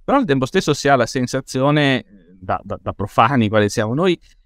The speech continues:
che oggi sia, è, è vero che è più difficile per un artista, eh, costruirsi una carriera,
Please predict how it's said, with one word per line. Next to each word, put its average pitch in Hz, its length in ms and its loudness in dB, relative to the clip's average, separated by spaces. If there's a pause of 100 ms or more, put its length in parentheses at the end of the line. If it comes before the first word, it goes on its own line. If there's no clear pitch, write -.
(160)
che 147 160 0
oggi 151 480 0
sia, 120 480 -2 (100)
è, 120 240 -4 (200)
è 143 120 -4
vero 175 300 2 (100)
che 120 120 0
è 117 40 0
più 127 120 -6
difficile 123 520 -2
per 120 140 -4
un 120 120 0
artista, 113 840 0 (420)
eh, 104 480 0
costruirsi 131 600 -2
una 120 160 0
carriera, 104 640 0